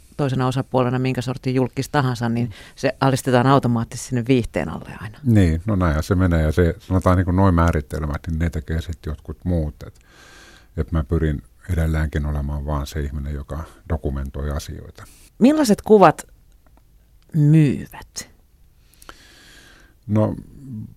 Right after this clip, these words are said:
Speaker 2: samat asiat, tai sellaiset kuvat myy, jotka on niin kuin kaikissa mediassa,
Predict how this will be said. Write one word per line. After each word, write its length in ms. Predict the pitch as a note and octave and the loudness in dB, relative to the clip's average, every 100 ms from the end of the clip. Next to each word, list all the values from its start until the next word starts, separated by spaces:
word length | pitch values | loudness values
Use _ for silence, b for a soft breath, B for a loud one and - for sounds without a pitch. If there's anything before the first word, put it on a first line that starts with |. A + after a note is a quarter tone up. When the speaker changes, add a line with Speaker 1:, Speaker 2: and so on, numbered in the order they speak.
| C3+ | -18
Speaker 2:
samat 480 | - E2 D#2+ G2+ G#2+ | -4 0 2 2 2
asiat, 360 | F#2 G2+ F2+ - _ _ - _ _ _ - b b b b b b b b b | 2 2 2 -2 _ _ -20 _ _ _ -20 b b b b b b b b b
tai 140 | - F2+ | -6 -2
sellaiset 340 | F2+ E2+ F2+ - | 0 0 -2 -6
kuvat 340 | E2 F2 - | -2 -2 0
myy, 220 | E2+ E2 | 0 0
jotka 240 | D#2 - E2 | -2 -2 -2
on 60 | |
niin 100 | D#2 | -2
kuin 160 | D#2 E2 | -4 0
kaikissa 580 | F#2 F2 - - - F2 b b b b | 4 4 2 -6 -6 -6 b b b b
mediassa, 680 | D2+ D#2 D2+ D2 - D#2 | -4 -2 -4 -6 -4 -4